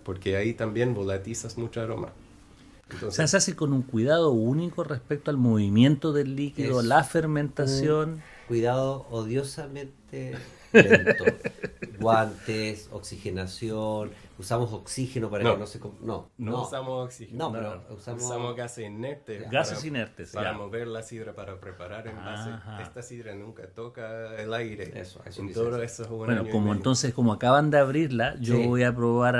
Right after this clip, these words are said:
Speaker 3: Yo también
Speaker 2: acá.
Speaker 3: quiero probar esto. Esta sidra tiene do-, más de dos años.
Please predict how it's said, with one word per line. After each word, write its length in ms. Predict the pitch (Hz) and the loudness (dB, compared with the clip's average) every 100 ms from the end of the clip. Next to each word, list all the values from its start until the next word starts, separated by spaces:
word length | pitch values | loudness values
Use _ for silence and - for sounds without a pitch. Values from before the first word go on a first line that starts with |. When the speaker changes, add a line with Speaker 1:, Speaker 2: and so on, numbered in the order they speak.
| 117 | 2
Speaker 3:
Yo 40 | |
también 180 | 117 117 | 2 0
Speaker 2:
acá. 100 | 151 | 0
Speaker 3:
quiero 200 | 139 123 | -2 -4
probar 240 | 107 92 85 | -6 -10 -12
esto. 180 | - - _ _ _ - | -18 -20 _ _ _ -14
Esta 180 | 131 127 | -12 -10
sidra 280 | 135 127 | -6 -6
tiene 200 | 120 113 | -6 -8
do-, 100 | 101 98 | -8 -10
más 220 | 107 110 | -8 -8
de 60 | |
dos 180 | 107 117 | -10 -12
años. 160 | 85 | -12